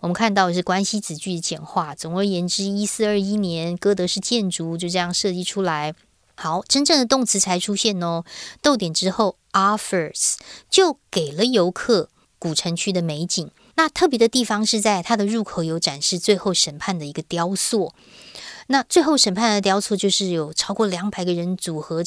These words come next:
而成的复杂的场景啊，那中间就描绘了上天堂啦，或下地狱的审判的人啊，而且每个这个状况啊，每一个figure人物都非常的细微，会，所以会让visitors，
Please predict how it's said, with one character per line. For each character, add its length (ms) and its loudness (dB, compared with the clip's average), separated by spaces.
而 100 -4
成 220 -4
的 160 -4
复 180 -6
杂 180 -6
的 100 -4
场 300 -2
景 280 -6
啊， 280 -2
那 180 0
中 220 2
间 140 0
就 140 2
描 240 0
绘 200 0
了 200 0
上 200 2
天 180 -2
堂 260 -4
啦， 260 0
或 180 2
下 500 2
地 200 0
狱 180 2
的 120 2
审 220 2
判 220 0
的 80 0
人 300 -2
啊， 100 2
而 60 2
且 120 2
每 240 4
个 180 2
这 140 2
个 80 0
状 240 2
况 260 2
啊， 160 -4
每 160 0
一 60 0
个 100 2
figure 420 0
人 180 0
物 140 0
都 140 2
非 240 0
常 200 -2
的 100 0
细 300 2
微， 340 -4
会， 220 2
所 200 4
以 120 6
会 200 2
让 280 0
visitors， 680 2